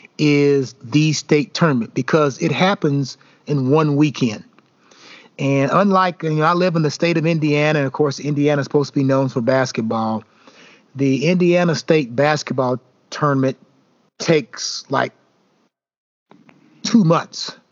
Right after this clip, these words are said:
before they crown the champion. And they got different, they got Class A, Class B, always, there's,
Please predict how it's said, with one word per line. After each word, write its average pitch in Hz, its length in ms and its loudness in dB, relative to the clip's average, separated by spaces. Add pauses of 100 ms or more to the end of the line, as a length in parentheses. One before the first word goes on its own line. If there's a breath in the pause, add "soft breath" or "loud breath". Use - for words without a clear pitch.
(600)
before 139 420 0
they 131 120 -2
crown 127 320 0
the 117 60 -2
champion. 117 460 -4 (680 loud breath)
And 139 200 0
they 165 100 4
got 147 320 0
different, 139 360 -4
they 147 100 -2
got 147 240 -2
Class 143 460 -2
A, 135 720 0 (500)
Class 139 400 -2
B, 127 800 0
always, 135 500 0
there's, 127 260 -4